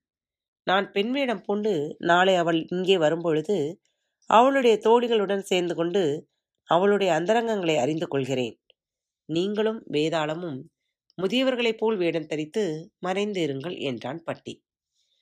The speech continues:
அவர்கள் இருவரும் முதியவர்களாக மாறுவேடம் கொண்டு மறைந்திருந்தார்கள். மறுநாள்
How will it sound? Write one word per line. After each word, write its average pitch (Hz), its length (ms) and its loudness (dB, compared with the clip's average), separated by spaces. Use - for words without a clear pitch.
அவர்கள் 247 400 0
இருவரும் 220 640 -2
முதியவர்களாக 170 680 0
மாறுவேடம் 151 560 -2
கொண்டு 180 480 -6
மறைந்திருந்தார்கள். 156 840 -4
மறுநாள் 165 680 -2